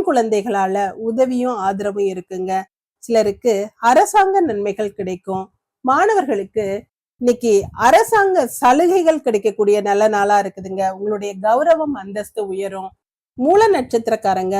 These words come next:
மணிகண்டனை வழிபட்டு காரியங்களை தொடங்குறது சிறப்பா முடியும். இன்னைக்கு வருமானம் நல்லா இருக்குங்க. பணப்பிரச்சனை எதுவும் இருக்காது. பணப்புழக்கம் அதிகமாகவே இருக்கும். சிலருக்கு சொத்துக்களால லாபம் கிடைக்கக்கூடிய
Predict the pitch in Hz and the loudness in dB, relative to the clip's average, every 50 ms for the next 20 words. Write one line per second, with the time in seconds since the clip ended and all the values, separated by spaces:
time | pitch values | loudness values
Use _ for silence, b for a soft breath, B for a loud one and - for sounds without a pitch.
0 | 196 196 202 220 240 294 359 339 370 349 330 339 320 339 320 262 220 202 190 196 | -4 -2 -2 -2 0 0 0 2 2 2 2 0 0 -2 -2 0 -2 -2 -2 -4
1 | 185 - 208 202 220 214 214 220 214 214 214 214 208 - 196 185 180 180 180 180 | -6 -6 -6 -2 -2 -2 0 0 -2 -4 -4 -8 -8 -8 -10 -8 -8 -8 -8 -6
2 | 190 202 196 - 208 196 180 - 202 196 196 190 180 180 190 214 277 403 - _ | -6 -6 -6 -6 -10 -10 -10 -8 -8 -8 -6 -6 -8 -8 -8 -6 -6 -6 -8 _
3 | _ _ _ _ - 262 262 247 - 254 240 214 214 240 247 277 392 466 494 494 | _ _ _ _ -6 -6 -6 -4 -2 -4 -4 0 4 4 4 6 4 2 0 2
4 | 466 415 415 370 339 247 202 196 208 214 214 202 240 - 202 190 185 190 190 190 | 2 2 2 2 2 2 2 2 4 4 4 4 2 -2 -4 -4 -2 -2 -2 -2
5 | 196 - - - 220 233 277 330 320 - 302 247 254 - 254 240 220 208 190 185 | -2 -6 -4 -2 -2 0 0 0 0 0 -2 -2 -2 -4 -2 0 0 0 0 0
6 | 180 202 226 254 240 202 190 185 - - 190 185 185 190 185 185 208 _ _ - | -2 -2 -2 0 -2 -2 -4 -4 -6 -4 -4 -2 -2 -4 -8 -8 -10 _ _ -12
7 | 208 208 233 240 240 247 226 220 - 220 202 190 180 185 208 247 247 247 247 233 | -8 -4 -4 -4 -4 -2 -2 -2 -2 -2 -4 -4 -4 -4 -2 -2 0 0 0 -2
8 | 226 226 220 226 226 220 196 190 180 - - 196 190 190 190 _ _ _ _ _ | -2 0 0 0 2 2 0 -4 -4 -8 -6 -6 -6 -6 -6 _ _ _ _ _
9 | _ _ - 247 240 233 226 220 - - 220 - - 247 233 _ - 392 392 392 | _ _ -6 -2 0 0 0 0 0 -4 -6 -2 -2 -4 -4 _ -6 -4 0 2
10 | 359 302 254 233 226 226 220 214 180 180 196 208 214 214 247 240 233 - 208 202 | 2 2 4 2 2 2 2 2 0 0 0 2 2 2 0 -2 -4 -4 -6 -6
11 | 196 - 185 - - 190 185 185 | -6 -6 -8 -6 -4 -4 -2 -2